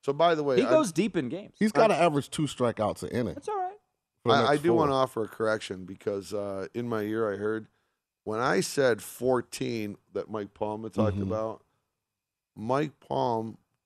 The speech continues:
Speaker 1: um, it was not fourteen strikeouts.
Speaker 3: It was Gausman.
Speaker 1: It
Speaker 2: Oh,
Speaker 1: was,
Speaker 2: right.
Speaker 1: it was, would Gausman have the most strikeouts of any pitcher today?
Speaker 2: Correct, yeah.
Speaker 1: And that's what the number was. So
Speaker 2: Wes
Speaker 1: it
Speaker 2: Reynolds had it at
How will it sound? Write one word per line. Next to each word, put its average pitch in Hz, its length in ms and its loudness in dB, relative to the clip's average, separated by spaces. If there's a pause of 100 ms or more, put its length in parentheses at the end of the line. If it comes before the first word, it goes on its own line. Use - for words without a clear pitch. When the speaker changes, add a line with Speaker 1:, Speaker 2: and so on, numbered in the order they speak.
(220)
Speaker 1:
um, 98 540 -8
it 113 100 -4
was 135 200 0
not 151 200 -2
fourteen 104 460 -6
strikeouts. 110 440 -6
Speaker 3:
It 90 60 -2
was - 140 -6
Gausman. 80 680 -2 (440)
Speaker 1:
It 117 180 -2
Speaker 2:
Oh, 120 320 4
Speaker 1:
was, 95 340 -6
Speaker 2:
right. 95 240 4
Speaker 1:
it 82 40 0
was, 117 220 -4 (120)
would 107 340 -6
Gausman 117 680 -2 (420)
have 117 280 -2
the 110 80 -6
most 110 420 -6
strikeouts 107 580 -2
of 95 160 -4
any 101 200 -2 (120)
pitcher 175 400 -2
today? - 240 -4
Speaker 2:
Correct, 95 380 -2
yeah. 85 240 0 (340)
Speaker 1:
And 107 140 -8
that's 120 260 -4
what 107 140 -8
the 107 60 -10
number 104 280 -8
was. 101 180 -4
So 110 40 0
Speaker 2:
Wes 127 180 4
Speaker 1:
it 127 60 -2
Speaker 2:
Reynolds 113 360 -2
had 98 200 0
it 87 80 -4
at 87 140 -2